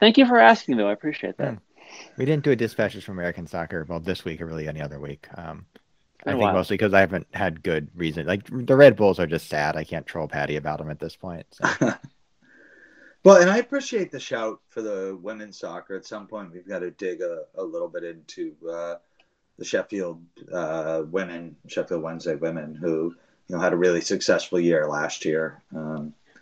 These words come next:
Speaker 2: I
Speaker 3: we'll
Speaker 2: think
Speaker 3: take a
Speaker 2: Nancy
Speaker 3: look at
Speaker 2: wrote a
Speaker 3: them
Speaker 2: good
Speaker 3: at some
Speaker 2: piece on
Speaker 3: point.
Speaker 2: them at The Athletic, too, a couple of years ago now at this point.
Speaker 3: Yeah, they were making some adjustments, but we,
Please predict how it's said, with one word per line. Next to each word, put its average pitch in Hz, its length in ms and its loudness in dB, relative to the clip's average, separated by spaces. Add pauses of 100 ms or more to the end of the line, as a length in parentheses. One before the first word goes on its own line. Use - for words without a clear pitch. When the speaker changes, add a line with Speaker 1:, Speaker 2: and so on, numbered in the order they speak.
(100)
Speaker 2:
I 135 120 4
Speaker 3:
we'll - 0 -
Speaker 2:
think 147 140 4
Speaker 3:
take 139 80 6
a - 20 8
Speaker 2:
Nancy 147 160 6
Speaker 3:
look - 20 8
at 117 100 10
Speaker 2:
wrote 110 120 10
a - 20 10
Speaker 3:
them - 60 6
Speaker 2:
good 101 100 4
Speaker 3:
at - 60 -6
some 104 100 4
Speaker 2:
piece 95 100 0
on 98 100 4
Speaker 3:
point. 82 80 2
Speaker 2:
them 82 100 0
at 78 80 -4
The 82 140 -2
Athletic, 80 460 0
too, 87 200 -4
a 78 40 -4
couple 87 280 -6
of 78 40 -6
years 76 200 -10
ago 69 240 -8
now 69 160 -8
at 71 100 -12
this - 160 -16
point. 78 300 -6 (1300)
Speaker 3:
Yeah, 107 400 8
they 104 160 -4
were 104 100 -6
making 92 280 -8
some 90 160 -14
adjustments, 82 640 -10
but 95 180 0
we, 101 240 -2